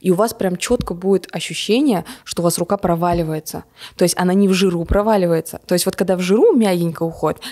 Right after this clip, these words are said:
и потом упирается во что-то жёсткое, это значит, мышцы не разошлись. А если вы чувствуете, что у вас вот эта линия как бы жир, а потом вы прям у вас провал,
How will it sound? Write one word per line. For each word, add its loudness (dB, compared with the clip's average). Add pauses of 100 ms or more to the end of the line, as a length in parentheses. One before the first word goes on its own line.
и -2
потом 2
упирается -2
во -2
что-то -2
жёсткое, -2 (180)
это 0
значит, 2 (120)
мышцы 0
не 2
разошлись. -2 (320)
А 2
если 2
вы 4
чувствуете, -2
что -2
у -4
вас 0
вот -2
эта 0
линия 2 (240)
как -2
бы -2
жир, 2 (220)
а 0
потом 0
вы 0
прям 0
у 2
вас 0
провал, -2